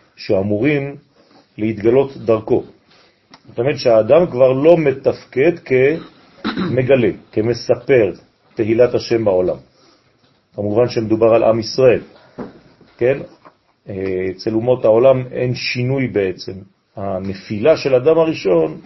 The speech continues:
הולידה את, אה, הוויית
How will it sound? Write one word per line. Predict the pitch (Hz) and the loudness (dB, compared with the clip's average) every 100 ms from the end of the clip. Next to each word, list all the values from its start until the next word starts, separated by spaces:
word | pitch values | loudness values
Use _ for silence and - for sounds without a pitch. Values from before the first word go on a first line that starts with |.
| - | -12
הולידה | 107 113 123 180 127 107 104 - 107 _ _ _ _ _ - | -2 0 0 -2 0 0 0 -12 -20 _ _ _ _ _ -6
את, | 123 113 - | -4 -4 0
אה, | 120 113 110 101 | 2 2 2 0
הוויית | 107 110 110 | 0 2 2